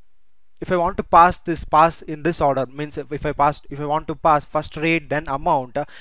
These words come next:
then we have to go with the named parameters. In the sense, coming back to slide, named parameters are passed by name instead of relying on its position in the parameter list. That's what I explained here. Instead, now,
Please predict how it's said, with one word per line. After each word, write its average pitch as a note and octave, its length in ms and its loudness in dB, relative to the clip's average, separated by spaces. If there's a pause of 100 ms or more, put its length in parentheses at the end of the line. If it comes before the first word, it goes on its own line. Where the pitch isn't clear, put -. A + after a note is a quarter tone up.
(140)
then E3+ 220 2
we E3 80 2
have D#3 140 4
to D3+ 80 -6
go D3+ 160 2
with D3 140 -2
the C#3+ 80 0
named D3 280 -6
parameters. C3 720 -2 (280)
In C#3+ 80 -12
the C#3 60 -4
sense, F3+ 480 -4 (200)
coming C#3 220 -8
back C#3+ 180 0
to D3+ 80 -8
slide, E3 360 0 (320)
named G3 260 -4
parameters F3 480 4
are E3 100 0
passed D3+ 360 2
by D3 120 2
name C#3+ 360 -6
instead C#3 320 -6
of C3 140 -2
relying E3 340 0
on D3 140 -6
its C#3 140 -8
position D#3 540 -6 (220)
in C#3+ 80 -14
the D3 80 -2
parameter C#3 540 2
list. B2+ 280 -8
That's C#3 240 -6
what D3+ 340 0 (200)
I C3+ 80 -6
explained C#3 400 -4
here. D#3 300 0 (320)
Instead, D3+ 300 -6
now, E3 380 2